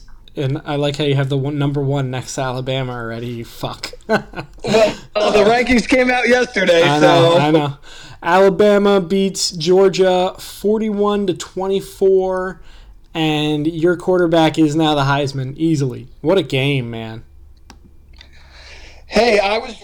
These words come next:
Speaker 2: right there with you last week. I, I predicted Georgia to win. I mean, Georgia's defense was playing at, at an unbelievably high level. I, I didn't feel good at all about what Bama did in Auburn, despite that last drive by Bryce Young.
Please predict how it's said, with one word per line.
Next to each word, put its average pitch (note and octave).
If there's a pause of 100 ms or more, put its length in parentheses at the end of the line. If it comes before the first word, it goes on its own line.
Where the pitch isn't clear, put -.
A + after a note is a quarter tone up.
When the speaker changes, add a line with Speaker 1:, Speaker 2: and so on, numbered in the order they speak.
Speaker 2:
right A#3+
there B3
with A#3
you A#3+ (180)
last G#3+
week. A3
I, G3 (100)
I E3+
predicted G3
Georgia G3
to F#3+
win. F3+
I D3
mean, D#3+
Georgia's F3
defense E3
was D3
playing D#3+
at, D3
at C#3 (400)
an D#3 (100)
unbelievably F#3
high C#3
level. C3 (120)
I, C#3
I C#3
didn't D#3+
feel D#3
good D3+
at C#3
all D3+
about D3+
what C#3+
Bama C#3+
did C#3
in C3+
Auburn, C3
despite D3
that C3+
last C3+
drive C3 (720)
by C3+
Bryce C3+
Young. C#3+